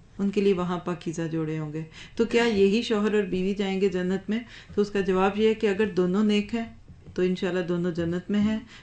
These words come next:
तो फिर अल्लाह ताला उन दोनों को एक साथ कर देगा अगर वो चाहेंगे। और दिलों की जो कदूरतें और कीने, ये जो हर वक्त टुपका टुपकी लगी रहती है ना, वो जन्नत से बाहर एक नहर है, नहर हैवान, उसके अंदर गुसल दिया जाएगा।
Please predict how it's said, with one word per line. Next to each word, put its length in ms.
तो 60
फिर 300
अल्लाह 300
ताला 360
उन 320
दोनों 360
को 460
एक 160
साथ 160
कर 340
देगा 360
अगर 200
वो 120
चाहेंगे। 520
और 220
दिलों 320
की 120
जो 120
कदूरतें 580
और 120
कीने, 340
ये 140
जो 140
हर 120
वक्त 160
टुपका 300
टुपकी 300
लगी 240
रहती 360
है 80
ना, 180
वो 80
जन्नत 340
से 120
बाहर 340
एक 140
नहर 380
है, 180
नहर 240
हैवान, 640
उसके 240
अंदर 220
गुसल 300
दिया 180
जाएगा। 420